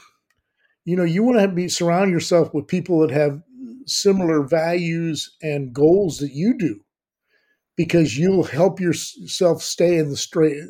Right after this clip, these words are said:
straight line direction you wanna go to achieve those goals. I said, "You know, if you hang around with, with knuckleheads and guys that all they wanna do is what's off the field and they just wanna party, um, you know, you're not gonna reach your goal."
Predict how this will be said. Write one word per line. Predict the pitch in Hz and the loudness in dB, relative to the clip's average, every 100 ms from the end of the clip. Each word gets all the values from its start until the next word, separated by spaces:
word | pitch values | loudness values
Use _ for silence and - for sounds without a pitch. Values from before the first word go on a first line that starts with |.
| 151 | -8
straight | 139 - 170 160 | -8 0 0 2
line | 143 147 151 | 0 0 -2
direction | 135 135 143 - - 131 | -2 0 0 -2 -8 -6
you | 143 | -2
wanna | 139 135 | -2 -2
go | 127 139 131 | 0 0 2
to | 123 | 0
achieve | 120 - 160 131 | -2 -4 -4 -4
those | 113 104 | -6 -8
goals. | 104 110 - _ - _ _ _ _ _ _ _ _ | -8 -10 -12 _ -20 _ _ _ _ _ _ _ _
I | 147 | -6
said, | 143 165 143 | -4 -4 -4
"You | 180 | -4
know, | 160 | -2
if | 156 156 | -2 -4
you | 135 | -2
hang | 180 180 | -2 0
around | 160 156 165 165 | 0 0 0 0
with, | 147 - _ _ _ _ _ | -2 -4 _ _ _ _ _
with | 160 151 - | 0 0 0
knuckleheads | 143 165 170 185 143 156 175 156 | -2 0 2 2 2 2 0 -2
and | 147 143 | -8 -2
guys | 147 160 131 | 2 2 0
that | 147 - - _ 220 - | -6 -8 -20 _ -20 -4
all | 160 165 | 0 2
they | 165 | 2
wanna | 165 147 | 0 -2
do | 143 156 | 0 0
is | 131 | 2
what's | 139 139 - | -2 -4 0
off | 180 180 - | 2 2 -2
the | 147 | -8
field | 165 156 156 165 | -6 -4 -4 -6
and | 135 | -8
they | 139 | -8
just | 143 147 | -6 -8
wanna | 165 151 | -4 -4
party, | 131 - 175 170 147 156 _ _ _ _ _ _ | -4 2 2 2 -2 -8 _ _ _ _ _ _
um, | - 147 147 143 135 _ _ _ _ _ _ _ _ - | -4 -2 -2 -6 -10 _ _ _ _ _ _ _ _ -4
you | 175 | 0
know, | 180 175 | 2 0
you're | 143 196 | 2 2
not | 190 180 | 2 0
gonna | 180 156 | 0 -2
reach | 151 151 160 | -2 -4 -4
your | |
goal." | 143 151 175 - | 2 2 2 -4